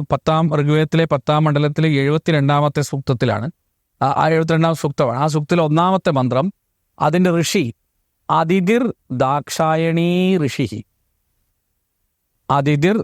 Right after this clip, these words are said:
ദാക്ഷായണീ ഋഷിഹി. അനുഷ്ടുപ് ഛന്ദഃ ദേവാഹ ദേവത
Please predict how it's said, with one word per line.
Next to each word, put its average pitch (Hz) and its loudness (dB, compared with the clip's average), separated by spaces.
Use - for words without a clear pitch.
ദാക്ഷായണീ 156 0
ഋഷിഹി. 110 0
അനുഷ്ടുപ് 185 -2
ഛന്ദഃ 135 2
ദേവാഹ 185 2
ദേവത 131 0